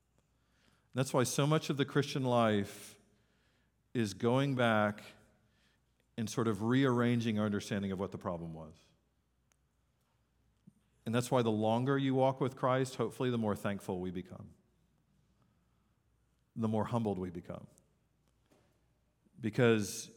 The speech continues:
you start reading that and you realize, "Oh, I didn't save myself. I didn't pull myself out of this. I didn't figure it out."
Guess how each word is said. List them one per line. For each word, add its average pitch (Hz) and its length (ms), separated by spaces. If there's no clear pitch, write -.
you 131 160
start 131 300
reading 120 340
that 107 540
and 110 180
you 117 140
realize, 104 360
"Oh, 98 580
I 113 160
didn't 104 460
save 98 240
myself. 85 480
I 113 80
didn't 107 200
pull 107 160
myself 92 380
out 92 140
of 90 80
this. 85 280
I 113 100
didn't 104 200
figure 92 240
it 90 60
out." 92 380